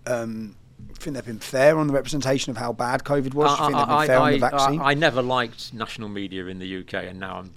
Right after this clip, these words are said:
Speaker 2: openly contemptuous of it. Th-, th-, they have just put out, as far as I can see, one particular narrative. And if you disagree with that, you're thrown to the fact checkers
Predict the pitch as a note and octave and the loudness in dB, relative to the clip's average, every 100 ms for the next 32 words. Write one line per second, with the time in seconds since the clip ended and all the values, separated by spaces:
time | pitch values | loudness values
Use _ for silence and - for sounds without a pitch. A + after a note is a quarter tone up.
0 | - - A2 - F#2+ F2+ F2 - F#2 G2 | -20 -14 -12 -12 -14 -16 -16 -16 -14 -12
1 | F#2+ - F2+ F2+ E2 - - - - - | -14 -14 -14 -14 -16 -18 -20 -20 -20 -20
2 | - - - - B2 D#3+ C#3+ C#3+ C3 B2+ | -20 -20 -20 -10 -6 -2 -2 0 0 0
3 | A2 A#2 A2+ - - - B2 - - A2+ | 0 -2 -4 -8 -20 -10 -8 -8 -10 -10
4 | - G#2+ G2+ A#2 B2 G#2 F#2+ G2+ F#2+ G2 | -6 -6 -6 -6 -4 -4 -4 -8 -10 -10
5 | - G#2+ G2+ A#2 G#2+ A2+ G2+ F#2 - G2+ | -8 -8 -8 -8 -2 -2 -2 -12 -16 -10
6 | A2+ - G#2 F#2 G#2 G2 F#2+ F#2 - F2 | -8 -8 -8 -8 -8 -10 -10 -12 -16 -16
7 | - - - - - - - - - C3+ | -18 -20 -20 -20 -18 -18 -20 -20 -6 -4
8 | C3+ C3+ D#3 D#3+ - A#2 C3 C#3+ B2 A#2+ | -2 0 0 0 -2 -4 -2 -2 -4 -6
9 | - E2 G2 - - - A#2+ A2+ A2 G#2+ | -8 -10 -12 -14 -20 -8 -4 -2 -2 -4
10 | A2+ B2+ - C3 A#2 A2+ G#2 G#2 - A2 | -6 -10 -4 0 0 -2 -8 -6 -4 -6
11 | - - - G#2+ F#2 F#2 A2+ | -8 -16 -6 -6 -6 -10 -12